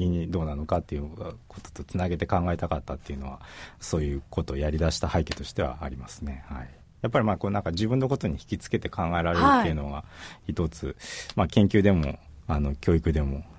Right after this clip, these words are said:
Speaker 1: あの、大切にしてることなんですけれども、はい。
Speaker 2: もう一概に言えることではないと思うんですけれども、
Speaker 1: はい。
Speaker 2: どうですか？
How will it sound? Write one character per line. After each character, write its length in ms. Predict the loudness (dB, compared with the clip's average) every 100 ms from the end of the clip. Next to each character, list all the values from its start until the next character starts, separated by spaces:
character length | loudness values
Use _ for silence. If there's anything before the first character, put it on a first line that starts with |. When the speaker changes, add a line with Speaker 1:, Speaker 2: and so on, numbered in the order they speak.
| -8
Speaker 1:
あ 80 |
の、 60 | -6
大 200 | -4 -2
切 220 | -2 -4
に 100 | -4
し 60 | -2
て 100 | 0
る 220 | 0 -2 -4
こ 100 | -4
と 80 | -4
な 100 | -6
ん 60 | -10
で 80 | -14
す 100 | -12
け 100 | -10
れ 40 |
ど 80 | -6
も、 180 | -6 -6 -6
は 80 |
い。 160 | -6 -8 -14 -20 -18 -14
Speaker 2:
も 60 |
う 40 | -6
一 160 | 4
概 180 | 6 8
に 80 | 6
言 100 | 6
え 20 |
る 80 | 4
こ 80 | 2
と 80 |
で 60 | 0
は 80 | 2
な 140 | 0
い 80 | 0
と 80 | -2
思 100 | -6
う 40 |
ん 20 |
で 100 | -6
す 80 | -8
け 80 | -6
れ 60 | -2
ど 100 | 2
も、 80 | 2
Speaker 1:
は 80 | 0
い。 80 | -8 -18 -20 -20 -14
Speaker 2:
ど 380 | -12 -4 0 2
う 40 |
で 60 | 0
す 100 |
か？ 100 | -8